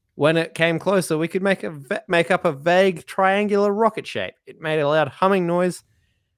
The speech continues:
as it moved faster than anything any of us had ever seen before." Aeronautical scientist Craig Kazmarek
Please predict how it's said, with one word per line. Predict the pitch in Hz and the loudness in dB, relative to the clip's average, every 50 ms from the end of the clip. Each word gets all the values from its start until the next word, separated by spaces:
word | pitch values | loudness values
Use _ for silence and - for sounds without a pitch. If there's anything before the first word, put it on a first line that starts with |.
| _ _ _ - | _ _ _ -4
as | 120 120 117 | -4 -2 -2
it | 120 - - | -4 -6 -4
moved | 143 147 160 160 143 - | 0 0 2 0 0 -4
faster | - - - 175 185 190 185 - 175 147 | -6 0 2 4 4 4 2 0 -2 -2
than | 135 131 131 | -2 -4 -4
anything | - 160 165 170 165 165 175 170 - | -4 -4 -4 -2 -2 -4 -4 -6 -4
any | 123 123 139 143 | -4 -2 0 0
of | 143 135 | 0 0
us | 147 143 - | -2 -4 -4
had | 135 | -4
ever | 113 107 110 110 123 | -2 -2 -2 -4 -6
seen | - - 101 98 101 101 | -6 -6 -4 -4 -4 -6
before." | 104 - - 170 147 113 90 87 - _ _ _ _ _ _ _ _ _ _ _ _ _ _ _ _ _ _ _ _ _ _ | -8 -6 -2 0 0 0 0 -2 -8 _ _ _ _ _ _ _ _ _ _ _ _ _ _ _ _ _ _ _ _ _ _
Aeronautical | - 113 113 117 117 117 123 131 139 147 143 - 135 | -2 0 2 2 2 2 0 0 0 0 0 -2 -6
scientist | 123 - - 147 143 143 139 135 - 139 135 - | -6 -2 0 2 2 2 0 -2 -6 -8 -8 -6
Craig | - 147 143 147 147 139 - | -2 0 0 0 0 -2 -4
Kazmarek | - - 127 113 123 139 165 175 156 151 151 - | -4 -6 -6 -4 -2 0 2 2 2 2 0 -4